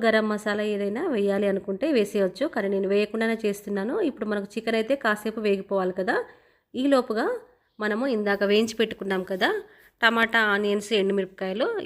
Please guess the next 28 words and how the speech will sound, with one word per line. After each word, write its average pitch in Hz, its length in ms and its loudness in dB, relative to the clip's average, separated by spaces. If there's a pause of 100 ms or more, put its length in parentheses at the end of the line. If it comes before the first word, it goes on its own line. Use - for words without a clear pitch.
ఇవన్నీ 202 560 2
అయితే 208 200 0 (120)
మిక్సీ 208 300 -4
జార్లోకి 185 360 -2
అయితే 220 140 0 (140)
తీసేసుకుందాం. 196 600 -2 (680)
ఇప్పుడు 226 240 0
వీటిని 277 240 0 (180)
కొంచెం 214 320 2
కొంచెంగా 208 380 0 (240)
వాటర్ 190 300 2
అయితే 190 200 -2
యాడ్ 185 240 2
చేస్తూ - 280 -2 (680)
చాలా 214 320 6 (100)
మెత్తగా 226 480 2
అంటే 208 140 -6 (160)
చాలా 208 360 2 (120)
మెత్తగా 214 340 -2 (120)
పేస్ట్ 214 300 0
లాగానే 214 360 2
చేసుకోవాలండి, 190 680 -4 (100)
అస్సలు 220 380 0 (100)
గరగ్గా 190 360 2 (100)
ఉండకూడదు. 190 540 0 (640)
So, - 160 -6
చూస్తున్నారు 202 560 -2
కదా, 190 180 -2